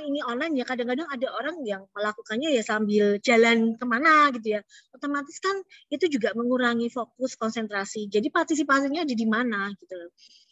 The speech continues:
Nah, hal-hal seperti itu kita ingatkan. Banyak hal yang bisa kita taruh di dalam disclaimer.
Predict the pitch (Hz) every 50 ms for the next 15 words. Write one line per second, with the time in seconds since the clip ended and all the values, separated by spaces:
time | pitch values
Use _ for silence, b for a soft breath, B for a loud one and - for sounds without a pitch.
0 | b b b _ - 208 196 185 170 226 214 233 240 240 294 254 277 247 277 247
1 | 254 226 311 277 294 - - 226 214 214 208 202 208 - - - 220 214 214 -
2 | - 202 190 190 190 185 _ B B B B B - 269 285 311 330 302 - 330
3 | 330 330 311 285 285 277 226 240 - - 262 240 - 262 - - 233 226 226 220
4 | 220 220 - - 262 269 285 240 254 208 214 202 202 208 202 208 - - 214 208
5 | 196 196 196 202 202 190 180